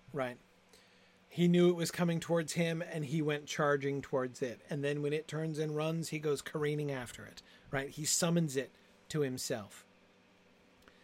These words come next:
Now what's he doing? Yes, Noam, exactly. He's using the whirlwind instead of the mage wind. Yeah, exactly. He's not driving himself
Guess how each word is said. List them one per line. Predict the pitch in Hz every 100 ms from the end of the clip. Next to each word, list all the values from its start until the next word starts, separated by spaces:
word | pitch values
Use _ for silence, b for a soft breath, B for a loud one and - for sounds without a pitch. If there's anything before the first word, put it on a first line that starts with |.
| b b -
Now | 143 180
what's | 190 -
he | 202
doing? | 226 240 - - - - - - - - - - - - - - - _ _ _ - - - - - - - - - - - - - B B -
Yes, | 196 196 175 -
Noam, | 180 190 196
exactly. | 185 143 180 185 180 151
He's | 135 156 156
using | 185 160 180
the | 170
whirlwind | 139 165 180 156 147 147 143
instead | 147 151 139 - 156
of | 151 139
the |
mage | 156 156 175 151
wind. | 120 104 - B B B B
Yeah, | 151 165 143 - _ _ -
exactly. | 135 147 151 - 107 - B B
He's | - - 202 190 143
not | 175 175 135
driving | 165 160 165 160 156
himself | 151 143 - 139 135 -